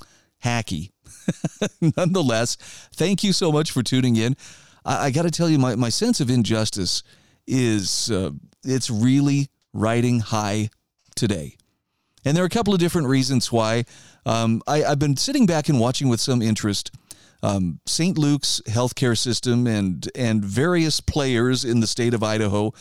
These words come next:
uh, judges and so forth, going after Ammon Bundy on a civil suit. And, and I follow Ammon through his People's Rights Organization.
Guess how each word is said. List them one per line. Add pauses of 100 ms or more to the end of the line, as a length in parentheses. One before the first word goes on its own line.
(260)
uh,
judges
and
so
forth,
going
after (360)
Ammon
Bundy
on
a
civil
suit. (880)
And,
and
I
follow
Ammon
through
his
People's
Rights
Organization.